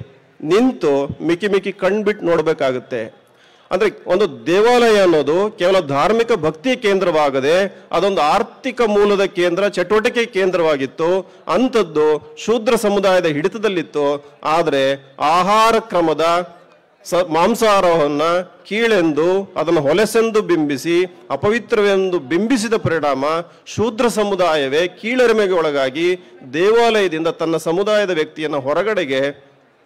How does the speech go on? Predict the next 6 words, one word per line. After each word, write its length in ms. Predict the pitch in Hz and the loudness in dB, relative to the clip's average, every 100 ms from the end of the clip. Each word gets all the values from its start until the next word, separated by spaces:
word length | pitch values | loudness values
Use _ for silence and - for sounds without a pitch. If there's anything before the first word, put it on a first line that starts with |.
| _ _ _ _ - | _ _ _ _ -4
ಕರೆಸಿಕೊಳ್ಳಲಾಯಿತು. 1300 | 175 208 208 208 180 170 156 147 131 127 127 113 - - | 0 0 0 -2 0 0 0 0 -2 -4 -8 -8 -10 -12
ಇದು 580 | 160 185 233 175 185 - - | -4 2 4 4 0 -6 -4
ನಿರಂತರವಾಗಿ 880 | 170 220 262 262 240 220 208 208 202 | 0 2 2 2 2 4 4 2 2
ನಡೆದುಕೊಂಡು 580 | 185 185 190 185 180 | 0 0 -2 -2 -2
ಬಂದಿರುವ 440 | 175 165 160 156 151 170 | 0 -2 0 -2 0 -2
ಕ್ರಮ. 540 | 156 - 151 139 117 | -6 -6 -4 -2 -4